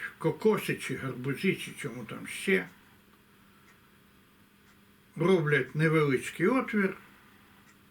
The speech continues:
насипають туди трохи рису, прив'язують до кілочка чи до стовбура. Мавпочка приходить,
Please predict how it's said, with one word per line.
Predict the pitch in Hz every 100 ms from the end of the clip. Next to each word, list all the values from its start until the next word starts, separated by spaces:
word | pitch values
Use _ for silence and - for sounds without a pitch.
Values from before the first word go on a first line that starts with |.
| _
насипають | 135 147 151 165 147 123 -
туди | - - 127
трохи | - 127 117 147
рису, | 160 247 - -
прив'язують | - 147 147 147 117 - - - 127
до | 123
кілочка | - - 113 - - - - - - - - - - - -
чи | 143
до | 127
стовбура. | 131 - 226 202 185 165 147 - - - _ _ _ _ _ _ _ _ _ _ _ _ _ _ - - - - _ _ _ _ _ _ -
Мавпочка | 180 214 196 - 143 - - 69 - - - _ _ _ _ _ _ _ _ _ _ _ _ _ _ _ - _ _ _ _ _ _ _ _ _ -
приходить, | 175 185 285 277 240 214